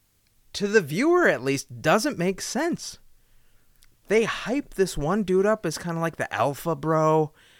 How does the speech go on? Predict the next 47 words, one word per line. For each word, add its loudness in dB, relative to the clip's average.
and -6
he's -6
saying, 0
like, 0
he's -4
a, -2
he's -10
been -4
given -4
all -2
these -4
gifts -6
from -10
God, 2
and, -6
like, -12
he's -10
the -6
way -4
he -6
is -4
because -12
God 0
made -2
him -4
that -4
way, -4
and -10
<laughs> -20
he's -10
making -2
all 2
this -4
B -2
S 0
up. -2
You'd -4
think -2
that -2
that -6
was -4
the 0
person -4
they -2
were -2
gonna -6
eliminate, -6